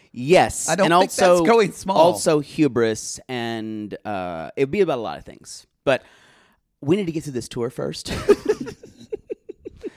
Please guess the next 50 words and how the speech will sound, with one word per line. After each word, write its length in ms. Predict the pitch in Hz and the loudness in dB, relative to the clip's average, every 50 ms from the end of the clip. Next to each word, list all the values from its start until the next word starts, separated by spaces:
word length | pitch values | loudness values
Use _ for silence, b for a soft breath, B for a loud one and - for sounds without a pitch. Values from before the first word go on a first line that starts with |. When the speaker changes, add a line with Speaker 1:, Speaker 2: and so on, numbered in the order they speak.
| - 480 - | -16 -16 -12
Speaker 1:
So 160 | - - 196 | -4 -2 -2
I 40 | 190 | 0
need 140 | 202 190 | 0 -2
you 60 | 196 220 | -2 -4
to 60 | 175 | -4
shut 180 | - 202 175 | -2 -4 -4
the 80 | - 156 | -4 -2
fuck 220 | - 151 139 - | -2 -2 -2 0
up. 120 | 147 147 180 | 0 0 2
Speaker 2:
Sorry, 180 | 180 156 139 - | 2 0 -2 -2
it's 200 | - 190 190 - | -2 -4 -4 -4
Gay 180 | - 233 214 190 | -4 -4 -4 -4
Pride 320 | 151 - 175 156 156 160 165 | -4 -4 -2 0 0 0 0
in 100 | 151 135 | -2 -4
Atlanta, 500 | 127 120 139 151 170 180 180 190 196 - - | -6 -4 -4 -4 -2 -2 -2 -4 -4 -4 -6
and 240 | 127 123 117 117 - | -8 -8 -8 -8 -6
Poodle's 420 | - 175 175 175 180 165 175 - | -2 2 2 2 2 0 -4 -8
phone 280 | - - 160 151 156 151 | -6 -4 -2 -2 -2 -2
has 180 | 147 139 123 110 | -4 -6 -6 -4
been 200 | 123 131 120 110 | -6 -6 -4 -2
buzzing 160 | - 127 160 | 0 2 4
Speaker 1:
Y'all, 240 | 175 170 180 175 170 | 4 6 4 2 0
Speaker 2:
this 100 | 147 - | -2 -4
entire 260 | 127 113 - - 135 | -8 -10 -6 -2 0
Speaker 1:
my 160 | 180 190 202 | 2 2 2
Speaker 2:
time. 140 | 190 - - | 2 2 0
Speaker 1:
attention 260 | 185 - 104 196 170 | 0 2 0 -2 -2
span 320 | 156 - - 175 151 139 139 | -4 -4 -4 -2 -2 0 0
is 160 | 139 131 - | -2 -2 -2
already 380 | - 156 151 151 147 143 151 139 | 0 2 4 4 4 4 0 0
having 300 | 135 135 123 131 127 117 | 0 -2 -2 -2 -4 -2
trouble 400 | - 135 127 113 107 101 107 110 | 0 0 0 0 0 -2 -6 -4
with 140 | 117 117 - | -4 -6 -6
the 60 | 104 | -8
people 280 | _ - 135 113 117 113 | _ -6 -4 -4 -2 -2
next 260 | 113 113 - - - | -4 -4 -6 -6 -4
door. 300 | 131 123 117 117 113 107 | -2 0 2 2 2 2
Speaker 2:
These, 100 | 107 - | 0 -4
these 180 | - 151 151 | -8 -10 -8
people 240 | - - 202 196 123 117 | -4 -2 -2 0 0 2
next 220 | 117 151 135 120 | 2 2 0 0
Speaker 1:
And 100 | 120 117 | -2 2
Speaker 2:
door, 320 | - 190 185 185 180 180 180 | 4 4 6 8 6 6 4
he's 220 | 160 - 190 151 - | 2 0 -6 -6 -2
got 160 | - 151 139 | 0 2 4
Speaker 1:
but 100 | 185 165 | 4 4
Speaker 2:
hoifications. 1080 | 160 151 151 - 156 139 - 170 170 165 170 - - 190 175 170 170 170 156 - - | 4 4 2 0 -2 -6 -2 -2 0 0 -2 -2 -4 -4 -4 -4 -4 -6 -8 -10 -12
We've 280 | 143 135 160 170 - - | -8 -4 -4 -4 -4 -2
gotta 200 | - 151 151 | 0 0 0
go. 60 | 151 | 0